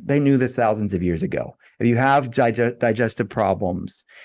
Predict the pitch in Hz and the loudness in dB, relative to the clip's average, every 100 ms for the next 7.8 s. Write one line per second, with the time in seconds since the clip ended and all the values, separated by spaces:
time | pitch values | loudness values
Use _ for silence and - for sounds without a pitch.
0 | - - 123 120 123 123 120 110 98 98 | -20 -2 0 2 0 0 0 2 0 -2
1 | - 127 123 - 117 - 110 104 - 120 | 2 0 0 -4 -6 -2 -2 -2 -6 -6
2 | 120 - 113 110 101 104 107 117 104 110 | -6 -2 0 0 0 0 2 0 0 0
3 | 101 101 - 117 120 - - 110 113 107 | 0 -2 -2 -2 -2 -6 -6 -2 0 0
4 | 110 107 85 101 95 92 - 87 - - | 0 0 -2 -2 -2 -2 -4 -4 -4 -12
5 | - - 127 120 - - 160 180 180 139 | -20 -4 -2 -2 -6 -4 -2 0 0 0
6 | 123 120 120 113 110 101 117 - 110 107 | 2 0 0 0 0 0 -2 0 -2 0
7 | 101 110 117 120 120 131 - | 0 0 0 -2 -2 -4 0